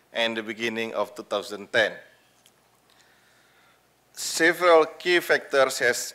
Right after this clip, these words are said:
enabled fast and strong rebound in As-, East Asia. First, as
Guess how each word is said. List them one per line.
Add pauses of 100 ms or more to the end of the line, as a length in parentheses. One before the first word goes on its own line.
enabled (120)
fast
and
strong
rebound
in
As-, (160)
East
Asia. (720)
First, (440)
as